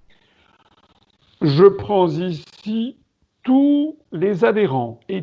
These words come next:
toutes les adhérentes à témoin. Que l'on ne vienne pas m'accuser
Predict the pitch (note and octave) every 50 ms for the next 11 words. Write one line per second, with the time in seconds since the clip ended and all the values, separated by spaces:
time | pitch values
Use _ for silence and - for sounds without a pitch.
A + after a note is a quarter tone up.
0 | - _ _ - B3+ B3 G#3 - - F3+ D3 D#3+ E3 C3+ E3 D#3 D3 D#3 F3+ F3+
1 | F3 G3 A3+ B3 B3+ A#3 - - - _ _ _ _ - A#3+ - - A3+ G#3 F#3
2 | E3+ D#3 B2+ G2+ - - _ _ _ _ _ _ _ _ _ _ _ _ _ _
3 | _ _ _ _ _ - A3+ G#3+ F3+ E3+ F3 F3+ A#3+ G#3 F3+ D#3+ D#3+ F3 F3+ E3+
4 | D3 B2 A2+ B2 D#3 E3 D#3 C#3+ D3 - D3+ D3+ C#3+ C3+ - - _ D3 C3+ C3
5 | C#3 C3+ - - E3+ C#3+ C3+ F3+ G3+ A#3+ C4 -